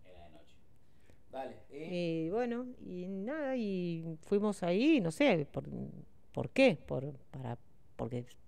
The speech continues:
Speaker 2: qué sé yo.
Speaker 1: Habíamos
Speaker 2: De
Speaker 1: ido a
Speaker 2: onda,
Speaker 1: tomar, habíamos
Speaker 2: pero
Speaker 1: ido a tomar unos mates porque vos estabas
Speaker 2: Sí,
Speaker 1: ahí
Speaker 2: sí,
Speaker 1: medio
Speaker 2: pero yo te dije lo del aro, qué sé yo, y era
Speaker 1: Bueno, cuestión,
Speaker 2: imposible.
Speaker 1: caímos y ¿cómo
Speaker 2: Era
Speaker 1: lo encuentro?
Speaker 2: imposible.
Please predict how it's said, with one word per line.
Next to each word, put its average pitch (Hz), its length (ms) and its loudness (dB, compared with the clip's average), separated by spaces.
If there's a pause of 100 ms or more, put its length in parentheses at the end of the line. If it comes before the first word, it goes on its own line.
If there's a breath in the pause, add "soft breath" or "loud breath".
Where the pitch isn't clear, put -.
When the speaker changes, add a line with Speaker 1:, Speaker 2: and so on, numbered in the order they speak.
(120)
Speaker 2:
qué - 80 -12
sé 127 140 -10
yo. - 160 -12 (760)
Speaker 1:
Habíamos 120 400 -8
Speaker 2:
De 139 140 4
Speaker 1:
ido 240 100 12
a 269 60 12
Speaker 2:
onda, 151 380 6
Speaker 1:
tomar, 135 100 -10
habíamos 139 180 -8
Speaker 2:
pero 165 220 10
Speaker 1:
ido 160 140 10
a 156 120 4
tomar 156 220 -2
unos 170 120 -12
mates 208 320 -6
porque 151 220 -12
vos 160 120 -6
estabas 156 340 -8
Speaker 2:
Sí, 240 100 4
Speaker 1:
ahí 285 220 8
Speaker 2:
sí, - 140 2
Speaker 1:
medio 262 300 8
Speaker 2:
pero 156 400 2
yo 170 220 -2
te 170 140 0
dije 190 260 0
lo 180 120 4
del 180 160 4
aro, 220 300 8
qué 170 120 0
sé 175 120 -6
yo, 262 300 6
y 151 640 2 (380)
era 120 160 0
Speaker 1:
Bueno, 127 160 2
cuestión, 240 300 2
Speaker 2:
imposible. 185 320 8
Speaker 1:
caímos 269 500 -6
y 233 60 -12
¿cómo 226 120 -6
Speaker 2:
Era 185 100 2
Speaker 1:
lo 196 40 6
encuentro? 165 180 4
Speaker 2:
imposible. 170 460 0